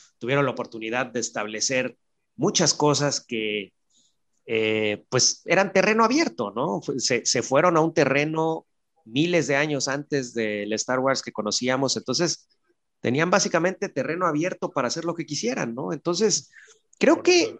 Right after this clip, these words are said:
Speaker 1: ahí es, ahí es
Speaker 2: Fans.
Speaker 1: donde, donde funciona Star Wars, en donde toman un concepto, ya sea un personaje,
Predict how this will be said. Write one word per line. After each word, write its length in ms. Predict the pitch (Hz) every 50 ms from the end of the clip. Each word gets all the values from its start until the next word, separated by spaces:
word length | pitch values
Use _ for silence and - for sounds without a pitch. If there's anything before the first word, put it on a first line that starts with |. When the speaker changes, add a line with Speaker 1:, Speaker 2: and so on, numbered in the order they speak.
| _ -
Speaker 1:
ahí 260 | - 160 180 220 240 269
es, 280 | 277 247 - - - -
ahí 240 | 208 214 226 254
es 60 | 269 - -
Speaker 2:
Fans. 20 | -
Speaker 1:
donde, 480 | 226 208 180 180 170 160 151 151 151 - _ _ -
donde 300 | - 156 156 151 147 147
funciona 760 | 151 - 143 135 117 - 165 165 160 156 151 139 127 113 _ _ _ _ _ _ _ _ _ _ _ _ _ _ _ _ - - -
Star 300 | - 127 - - 156 135
Wars, 380 | 131 117 127 123 123 127 - -
en 100 | 117 110
donde 480 | 107 113 110 107 117 120 117 113 - _ _ _ _ _ _ _ _ _ _
toman 280 | - 240 269 311 302 269
un 120 | 262 247
concepto, 520 | 247 233 196 160 151 170 165 165 - 185 160
ya 180 | 147 156 147
sea 120 | 147 180 180
un 140 | 175 -
personaje, 840 | - 175 151 - - 123 98 104 117 127 - - - 147 147 143